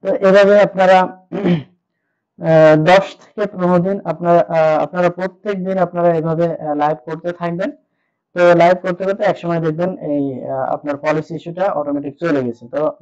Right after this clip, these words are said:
যদি পলিসি ইস্যুটা যদি আপনার অটোমেটিক না চলে যায় তাহলে আপনি কি করবেন? আপনি, আহ, দশ দিন পরে, দশ দিন পরে আপনি একটা, আহ, রিভিউ করে দিবেন।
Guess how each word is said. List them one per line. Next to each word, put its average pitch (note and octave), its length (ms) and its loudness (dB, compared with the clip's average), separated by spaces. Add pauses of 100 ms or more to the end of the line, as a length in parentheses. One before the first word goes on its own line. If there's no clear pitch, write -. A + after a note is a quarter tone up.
যদি E3+ 220 -4
পলিসি F3 380 -2
ইস্যুটা F3+ 640 -4
যদি E3+ 420 -4
আপনার E3 340 -2
অটোমেটিক F3 460 -4
না D#3 260 -4
চলে F3 180 -2
যায় E3+ 180 0 (640)
তাহলে F#3+ 260 4
আপনি F#3+ 220 0
কি E3+ 160 -4
করবেন? B2+ 340 -2
আপনি, F#3 500 -6
আহ, C#3+ 540 0
দশ D#3 340 -2
দিন G3 260 -8
পরে, F3 340 0 (1200)
দশ E3 360 2
দিন F#3 240 -4
পরে F#3 320 4
আপনি E3+ 280 -2
একটা, D3+ 480 -4
আহ, B2+ 500 -2
রিভিউ E3+ 540 -2
করে D#3+ 200 -6
দিবেন। F3 280 -6